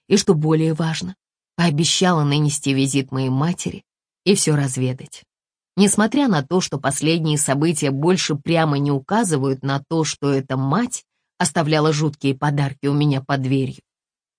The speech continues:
в голове у меня всё ещё таится смутное подозрение, что она каким-то образом в этом замешана, и я не могу избавиться от ощущения, что она всё-таки выяснила, где я живу.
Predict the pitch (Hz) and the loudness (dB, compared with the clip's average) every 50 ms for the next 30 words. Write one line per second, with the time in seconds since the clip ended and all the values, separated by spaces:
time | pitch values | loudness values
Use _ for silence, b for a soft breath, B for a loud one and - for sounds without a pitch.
0 | _ _ _ - 151 143 143 156 170 190 233 254 254 330 330 311 277 262 240 220 | _ _ _ -6 -4 -2 0 0 0 0 0 0 0 -2 0 0 0 0 0 0
1 | 214 208 - - - - 277 277 262 254 - - - 196 - 185 185 190 190 - | -2 -2 -4 -8 -6 -4 -2 -2 -2 -4 -4 -6 -8 -8 -6 -4 -4 -4 -4 -6
2 | - - 180 - - - 185 202 254 302 285 - - 240 247 247 226 - - 214 | -8 -6 -6 -4 -4 -2 0 0 0 -2 -4 -6 -6 -6 -6 -6 -8 -8 -8 -6
3 | 190 170 185 185 165 151 147 147 143 139 135 131 - - - _ _ _ _ _ | -4 -2 -2 -2 0 0 0 0 0 0 -2 -4 -8 -10 -14 _ _ _ _ _
4 | _ _ _ _ - - - - 165 165 170 165 165 165 175 180 175 165 151 - | _ _ _ _ -10 -6 0 2 4 4 4 4 4 2 0 0 -2 -6 -4 -2
5 | 175 175 175 151 - 165 165 165 170 160 156 156 160 156 160 151 147 139 135 147 | -2 -2 0 0 0 0 2 2 2 0 0 -2 -2 -2 0 0 0 0 0 -2
6 | 156 156 - - 160 156 151 - - 151 147 143 139 139 147 151 147 - - - | -2 -2 -4 -6 -6 -6 -4 -4 -4 -2 -2 -2 -2 -2 -4 -4 -6 -6 -8 -10
7 | - - - - _ _ _ _ _ _ _ _ _ _ - 175 190 151 147 151 | -12 -16 -20 -20 _ _ _ _ _ _ _ _ _ _ 0 2 2 2 2 2
8 | 160 165 170 180 190 202 190 185 196 202 180 151 147 156 156 156 147 139 131 - | 2 2 2 2 2 2 2 2 4 4 2 2 0 0 0 0 2 0 -2 -2
9 | - 110 127 131 - 139 131 - - 135 139 - - - 175 208 202 170 - - | -4 -4 -4 -2 -4 -6 -6 -4 -4 -4 -4 -4 -4 -2 0 0 0 -2 -4 -8
10 | - _ _ _ _ _ _ _ - - - 196 175 165 160 165 156 - - 170 | -14 _ _ _ _ _ _ _ -8 0 2 2 4 4 2 2 0 0 -2 -2
11 | 165 190 190 - - 185 156 147 147 165 226 233 220 190 - - 156 151 143 139 | -2 -2 -2 0 0 0 0 0 0 2 2 2 2 0 0 -2 -4 -2 -2 -2
12 | 139 143 139 131 151 160 180 185 160 160 160 156 147 147 147 139 131 131 127 | -2 -2 -4 -2 0 0 0 0 0 -2 -2 -2 -2 -2 -2 -2 -4 -6 -8